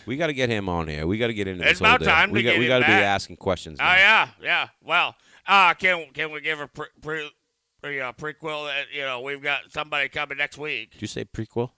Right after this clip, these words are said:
Speaker 2: Maybe not a prequel.
Speaker 1: Uh, prelude?
Speaker 2: Prelude.
Speaker 1: That might be the end. Prequel?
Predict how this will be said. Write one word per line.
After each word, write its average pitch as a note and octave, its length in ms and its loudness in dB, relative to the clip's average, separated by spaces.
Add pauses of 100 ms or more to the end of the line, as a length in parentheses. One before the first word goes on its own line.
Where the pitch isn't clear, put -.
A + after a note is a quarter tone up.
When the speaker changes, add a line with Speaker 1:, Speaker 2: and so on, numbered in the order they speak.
(300)
Speaker 2:
Maybe D#3 300 -12
not B2 180 -10
a F#2+ 40 -16
prequel. D#2+ 540 -16 (580)
Speaker 1:
Uh, D#2+ 520 -8 (480)
prelude? G2+ 420 -8 (260)
Speaker 2:
Prelude. F#2+ 500 -12 (240)
Speaker 1:
That G2 240 -6
might F#2 140 -6
be E2 80 -6
the D2 160 -8
end. D2 220 -12 (340)
Prequel? B2+ 300 -6